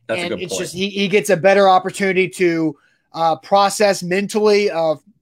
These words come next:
Speaker 2: the one thing that he has to show that he can do is pass protection.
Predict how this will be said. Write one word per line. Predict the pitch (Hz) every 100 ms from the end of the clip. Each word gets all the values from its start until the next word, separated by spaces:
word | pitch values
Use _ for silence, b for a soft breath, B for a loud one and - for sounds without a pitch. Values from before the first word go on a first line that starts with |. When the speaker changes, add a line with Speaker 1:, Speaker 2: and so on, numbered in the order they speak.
| _ -
Speaker 2:
the | 180
one | 190 220 226 214
thing | - 214 214 202
that | 185
he | 185
has | 202 196 190 -
to | 196 180 175 156 b b b
show | - 226 220 214
that | 190 151
he | - 208
can | - 233 233 220 180
do | 202 196 147 143 - _ _ -
is | 190
pass | - 214 196 -
protection. | 160 151 110 -